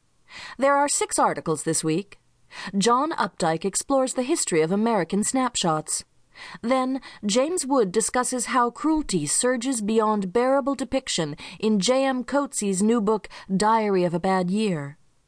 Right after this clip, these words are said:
There's fiction by Junot Diaz, his first since the publication of his critically acclaimed novel, The Brief,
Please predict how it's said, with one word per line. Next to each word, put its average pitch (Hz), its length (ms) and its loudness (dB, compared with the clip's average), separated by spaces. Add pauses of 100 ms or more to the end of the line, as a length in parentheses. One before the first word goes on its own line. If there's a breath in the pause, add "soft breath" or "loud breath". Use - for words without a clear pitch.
(600 loud breath)
There's 196 380 0
fiction - 480 -2
by 196 160 2
Junot 240 420 0
Diaz, 170 600 0 (200 loud breath)
his 196 320 2
first - 480 -2
since 185 240 0
the 185 120 -4
publication 202 640 0
of 175 80 -4
his 185 180 0
critically 240 460 0
acclaimed 190 420 0
novel, 196 460 2 (240 loud breath)
The 208 80 0
Brief, 240 420 0